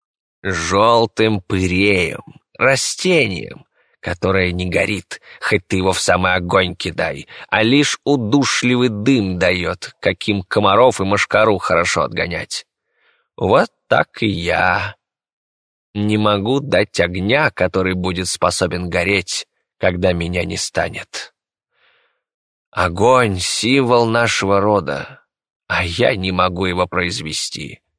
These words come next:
У меня нет и уже не будет детей. Небеса не дали мне такого подарка".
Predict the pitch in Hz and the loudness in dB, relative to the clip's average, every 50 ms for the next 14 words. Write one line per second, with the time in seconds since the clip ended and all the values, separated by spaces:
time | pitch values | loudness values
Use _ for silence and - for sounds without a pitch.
0 | _ _ _ _ _ _ _ _ - - 98 95 101 104 110 117 117 117 117 120 | _ _ _ _ _ _ _ _ -8 -6 -4 -2 0 2 2 2 2 2 2 2
1 | 123 131 123 - - - - _ - - 95 101 110 110 117 120 123 123 120 113 | 4 2 2 0 -2 -16 -16 _ -4 -2 0 2 2 2 2 2 2 0 0 2
2 | 131 135 123 117 104 101 98 104 98 - - 107 95 78 67 - - _ _ _ | 2 0 0 0 -4 -4 -2 -4 -4 -2 -2 -2 -2 -2 -4 -8 -16 _ _ _
3 | _ _ _ _ _ _ _ _ _ _ _ _ _ - 98 101 98 95 104 101 | _ _ _ _ _ _ _ _ _ _ _ _ _ -6 -4 -2 0 0 0 0
4 | - 120 110 110 107 107 107 104 98 101 120 120 107 98 95 90 90 87 90 87 | 2 2 2 2 2 0 0 0 2 2 2 4 4 2 0 -2 -2 -4 -4 -4
5 | - 87 - - 90 87 87 82 - 87 82 - 95 87 82 - - - - - | -4 -6 -4 -2 -2 -2 -2 -2 -4 -6 -4 -2 -2 -4 -4 -4 -8 -10 -10 -10